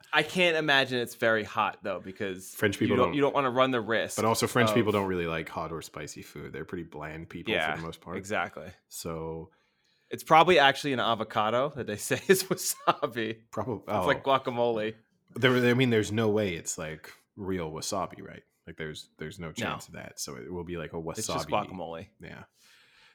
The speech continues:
Speaker 2: But, uh, the chicken wrap, I could maybe give a go. I've never had, um, like, a fillet of fish or anything, so I can't.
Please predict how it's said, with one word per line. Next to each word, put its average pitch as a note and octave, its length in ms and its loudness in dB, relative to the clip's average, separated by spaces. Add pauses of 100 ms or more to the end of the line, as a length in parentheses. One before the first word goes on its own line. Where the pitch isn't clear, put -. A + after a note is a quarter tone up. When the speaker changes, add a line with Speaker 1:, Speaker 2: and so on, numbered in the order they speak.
(200)
Speaker 2:
But, F2+ 460 -8
uh, D2+ 360 -6 (760)
the - 100 -12
chicken B2+ 400 0
wrap, A#2+ 260 -2
I G#2 60 -2
could F2+ 180 -4
maybe F2 300 -6
give F2+ 180 -6
a F#2+ 60 -8
go. F2+ 420 -8 (800)
I've A#2+ 220 4
never G#2+ 340 2
had, F#2+ 260 -2
um, F#2 300 -4
like, E2+ 240 -10
a D#2+ 220 -10
fillet D#2 420 -10
of - 80 -12
fish - 340 -8
or E2 80 -10
anything, F2+ 420 -12 (460)
so D2 540 -12 (1080)
I E2+ 160 -8
can't. D#2+ 680 -10